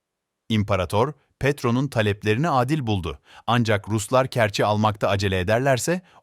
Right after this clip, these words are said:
onları destekleyeceğine söz verdi. Her halükarda imparator, Çar ile anlaşmadan Osmanlılarla barış konusunda hiçbir şey yapmayacağına söz verdi. Ancak bu müzakereler nihai olarak bitmedi ve anlaşma resmileşmedi.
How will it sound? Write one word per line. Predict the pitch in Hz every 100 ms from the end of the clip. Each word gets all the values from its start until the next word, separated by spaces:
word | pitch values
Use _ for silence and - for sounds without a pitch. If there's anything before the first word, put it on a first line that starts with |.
| -
onları | 117 113 123 131
destekleyeceğine | 104 - 117 104 110 101 107 110
söz | 120 123 107
verdi. | 98 82 69 - _ _ _ _ _ _ _ _
Her | 185 202
halükarda | 120 104 95 104 95 90 92
imparator, | 90 95 90 127 170 165 _ _
Çar | - 185 180
ile | 131
anlaşmadan | 104 104 151 - 98 98 143 - _ -
Osmanlılarla | 117 - 160 180 151 139 135 104
barış | 107 151
konusunda | - 117 107 123 131
hiçbir | 120 196 - 202
şey | 180 175 156
yapmayacağına | 131 - 120 104 104 110
söz | 110 107 87
verdi. | 87 80 71 - _ _ _ _
Ancak | 156 175 104 104 - _ -
bu | 165
müzakereler | 196 131 127 120 110 101 104 135 147 _ -
nihai | 120 139 117 120 131 170
olarak | 127 110 127 -
bitmedi | 107 120 101 87 104 143 _ -
ve | 117 -
anlaşma | 110 104 95 92 147 139
resmileşmedi. | 117 113 107 101 87 78